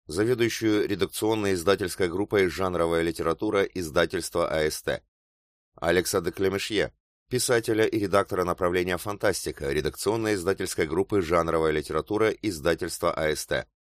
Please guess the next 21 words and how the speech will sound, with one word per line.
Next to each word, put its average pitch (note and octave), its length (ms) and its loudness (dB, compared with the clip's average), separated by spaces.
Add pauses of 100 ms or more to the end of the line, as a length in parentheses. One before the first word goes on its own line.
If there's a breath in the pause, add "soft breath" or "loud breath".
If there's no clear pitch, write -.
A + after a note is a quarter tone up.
(520 soft breath)
Алексея B2 580 2
Ионова, E2+ 680 0 (200)
ведущего F2 560 0
бренд-менеджера F#2 720 0
издательства E2 800 -2
«А D#2+ 160 0
С D#2+ 180 0
Т». C#2+ 240 -2 (840)
Олега F2+ 420 4
Фыв-Капитана, G2 840 0 (260)
опытного A#2+ 640 2
сталкера-проводника G#2+ 1160 0
по G2 120 -2
Чернобыльской G2 640 -2
зоне F#2 320 -2
отчуждения F#2+ 800 -4
за F#2+ 160 -2
ценные D2+ 420 -2
советы, D#2 540 -2 (680)
Павла B2 300 2
Мороза A2+ 540 2